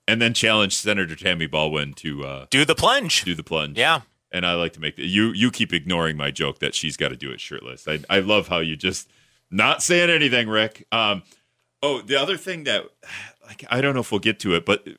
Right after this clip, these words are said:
Speaker 1: so we have the Wendy's surge pricing, which I call price gouging. We have the Kellogg C E O telling us, uh, "If you can't afford food, uh, it's okay to eat cereal for, for supper." And then the Philadelphia Phillies are getting rid of dollar hot dog night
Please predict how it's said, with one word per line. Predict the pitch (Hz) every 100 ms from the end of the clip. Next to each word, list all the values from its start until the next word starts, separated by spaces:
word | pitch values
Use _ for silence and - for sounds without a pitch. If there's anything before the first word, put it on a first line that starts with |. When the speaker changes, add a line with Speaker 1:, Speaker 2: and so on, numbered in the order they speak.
| 107
Speaker 1:
so | - 123
we | 117
have | 131
the | 113
Wendy's | 117 120 101 101 -
surge | - 110 -
pricing, | 113 101 - 95 95 _
which | - 101
I | 107
call | 98 95
price | 92 92 85
gouging. | 92 82 85 92 _ _ _
We | 113
have | 120 117
the | 113
Kellogg | 127 131 117
C | - 120 104
E | 101
O | 98
telling | 95 104 104 98
us, | 95 -
uh, | 95 95
"If | 95
you | 98 -
can't | 113 113
afford | 107 - - 110 104 85
food, | - 104 104 98
uh, | 92 95 95
it's | 98 101
okay | 107 110 101
to |
eat | 95 101
cereal | - 104 98
for, | - 98 92 78
for | - 101
supper." | - 98 101 98 - _ _ _ _
And | 120 127
then | 123
the | 120
Philadelphia | 151 156 156 143 131 113
Phillies | - 139 160 180
are | 147
getting | 107 127 123
rid | 120
of | 120 104
dollar | 104 123 123
hot | 104 113
dog | 139 151 147
night | 147 180